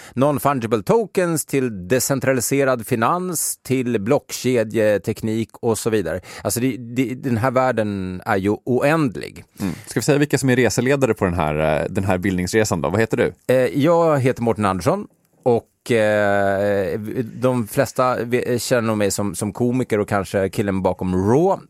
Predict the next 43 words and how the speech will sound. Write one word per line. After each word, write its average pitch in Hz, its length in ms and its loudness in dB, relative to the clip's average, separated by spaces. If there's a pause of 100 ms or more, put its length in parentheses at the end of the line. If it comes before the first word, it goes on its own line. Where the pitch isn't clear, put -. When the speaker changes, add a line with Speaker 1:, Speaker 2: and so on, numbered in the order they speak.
Speaker 1:
Men, 120 380 0
eh, 117 300 0
men 139 320 0
sen, 131 300 0
eh, 110 800 2
tjugohundratjugo, 131 1200 0
stor 117 400 0
kryptofantast. - 840 -4
Speaker 2:
Just 113 240 -2
det. - 100 -6 (120)
Och 135 60 0
jag 120 80 6
heter 101 140 0
Gunnar 90 160 -2
Harjus 85 320 -2
och 87 160 -14
är 82 180 -4
ekonomijournalist. - 800 -10 (200)
Speaker 1:
Och 131 60 4
Speaker 2:
Eh. 95 160 2
Speaker 1:
hörs, 120 400 0
eh, 104 300 0
i 113 120 0
den 107 160 -2
fantastiska 117 480 -2
podden 92 260 -2
Kapitalet 113 600 0
om 98 180 -2
man, 90 300 -2
eh, 82 120 -4 (120)
inte 98 220 -6
känner 85 280 -6
att, - 280 -8
eh, 90 120 -4
de 87 200 -6
kallar 92 160 -4
oss 90 120 -6
krypto 127 380 -4
räckte. - 380 -4 (160)
Speaker 2:
Just 127 220 0
det. - 80 -8 (480)
Speaker 1:
Eh, 165 60 2
i, 214 680 0